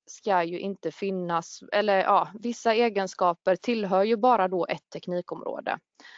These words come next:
Så för att slippa ha ett jättelångt property set där det finns med egenskaper som inte angår det objektet du har applicerat det på, så har vi då delat upp det, helt enkelt.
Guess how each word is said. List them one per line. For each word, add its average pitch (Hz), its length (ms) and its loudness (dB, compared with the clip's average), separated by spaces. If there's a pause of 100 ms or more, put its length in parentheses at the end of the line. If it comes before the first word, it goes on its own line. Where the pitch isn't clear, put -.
Så - 160 -6
för 220 160 0
att 208 140 -2
slippa - 520 -2
ha 220 260 2
ett 180 220 -6
jättelångt 214 800 0
property - 260 -2
set - 380 -2
där 180 480 2
det 185 140 -8
finns 190 280 -10
med 185 160 0
egenskaper 170 580 -2
som 175 160 -10
inte 190 260 -2
angår 202 600 4 (640)
det 180 180 2
objektet 175 500 -2
du 170 80 -2
har 160 160 -4 (140)
applicerat 160 640 -4
det - 80 -4
på, 180 360 0 (380)
så - 160 -4
har 180 180 2
vi 160 100 -6
då 160 140 -6
delat - 360 -6
upp - 240 -12
det, - 140 -8 (1400)
helt - 200 -8
enkelt. - 580 -16